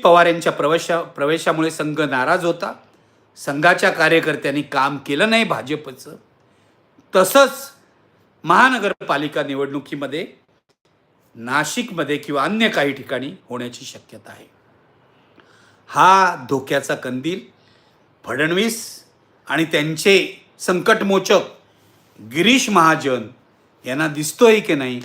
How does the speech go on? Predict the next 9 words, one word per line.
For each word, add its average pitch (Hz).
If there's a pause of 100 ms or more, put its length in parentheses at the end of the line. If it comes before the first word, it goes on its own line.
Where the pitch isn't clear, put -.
मला 127
माहीत 123
नाही, 175 (840)
पण 175
तो 202
भाजपच्या 147
सर्वसामान्य 156
कार्यकर्त्याला 127
दिसतोय. 127